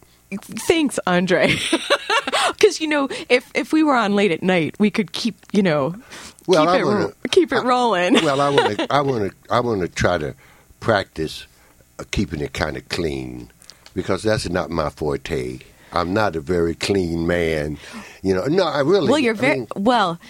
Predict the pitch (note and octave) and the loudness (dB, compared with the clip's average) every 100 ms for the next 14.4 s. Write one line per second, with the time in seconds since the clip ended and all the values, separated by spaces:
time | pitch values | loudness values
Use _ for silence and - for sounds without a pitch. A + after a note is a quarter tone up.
0 | G#3 - - F#3+ - A#3+ F#3+ - G3+ G3+ | -18 -18 -8 -8 -2 0 0 -2 -2 -2
1 | G3 G3+ A3 - - F#3 F3+ - E3+ D#3 | 2 2 0 -2 0 2 2 0 2 2
2 | B2 - A#3+ G#3 C#4 E3 F2 B3 B3 - | 2 2 2 2 2 2 2 2 2 2
3 | C#4+ G3 - E3 B2+ - - F3+ G3 A3+ | 2 0 0 0 0 0 0 2 2 4
4 | A#3+ A#3 - G3 F3+ F3+ F3+ - F#3+ G3+ | 2 2 0 0 0 0 0 -2 -2 -2
5 | - F3 - A3+ F#3+ G3+ - F#3+ E3 E3+ | 0 -2 -2 -2 2 0 0 2 2 2
6 | G#3 G3 F#3+ F3 F3 E3+ D#3 - G3+ D#3+ | 2 2 2 2 2 0 0 0 2 2
7 | D3+ F3 F3+ F#3 E3+ D3+ D3+ - E3 D3+ | 2 0 2 2 2 0 -2 -2 0 2
8 | F3 E3 D#3 D#3 D#3 E3+ - E3+ D3+ D#3 | 2 2 0 0 0 -2 -2 -4 -4 -6
9 | - D4 A3 G3 F3+ C4 C4 F#3 - - | -6 -2 0 2 2 2 2 0 -4 -2
10 | C4 G3+ F3+ D3+ C3 C#3 D#3+ F3+ - F#3+ | 0 2 0 0 0 0 0 0 2 2
11 | G3 F3+ - F#3 F3+ E3+ D#3 D3 - - | 2 0 0 0 0 2 0 -2 -8 -12
12 | - - _ - D#3+ - - F3 E3 E3+ | -18 -20 _ -6 -6 -2 2 4 4 2
13 | E3+ D3+ - _ _ - - E3+ F3 D#3+ | 2 -2 -6 _ _ -14 -6 0 2 2
14 | D3 E2+ - E3 | 2 2 0 -4